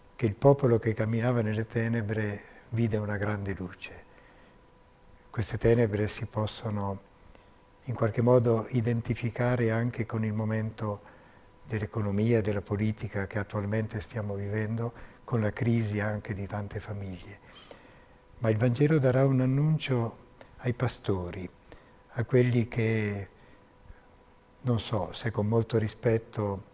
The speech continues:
abbiamo chiamato pecorai. A questi pastori l'angelo dirà: "Non temete, ecco vi annuncio una grande gioia. Nella città di Davide è nato per voi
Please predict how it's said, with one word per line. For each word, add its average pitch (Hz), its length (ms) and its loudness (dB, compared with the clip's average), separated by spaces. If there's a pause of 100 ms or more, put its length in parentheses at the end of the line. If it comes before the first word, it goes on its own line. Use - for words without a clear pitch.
(200)
abbiamo 107 420 -2
chiamato 107 480 -4
pecorai. 98 760 -2 (920)
A - 100 -10
questi 139 300 4
pastori 160 840 4
l'angelo 120 580 0
dirà: 113 460 0
"Non 131 260 2
temete, 92 560 -10 (760)
ecco 131 460 0
vi 117 160 2
annuncio 120 440 0
una 101 140 -2
grande 110 380 0
gioia. 92 500 -8 (840)
Nella 113 180 4
città 117 360 -2
di 110 140 2
Davide 127 500 2
è 117 100 0
nato 113 340 -2
per 104 220 -4
voi 104 480 -2